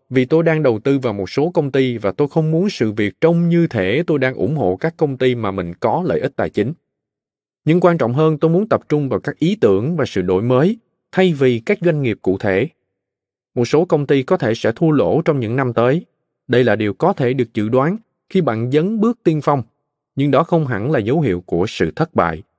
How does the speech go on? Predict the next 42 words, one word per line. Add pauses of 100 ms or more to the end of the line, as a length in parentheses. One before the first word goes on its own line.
(680)
Điều
mấu
chốt
là
học
hỏi
từ
thất
bại (240)
và
sử
dụng
những
điều
học
được
vào
lần
mạo
hiểm
tiếp
theo, (340)
giống
như
cách
chúng
tôi
đã
làm
ở
Microsoft (360)
và
giống
như
mọi
nhà
đổi
mới
khác
mà
tôi
biết.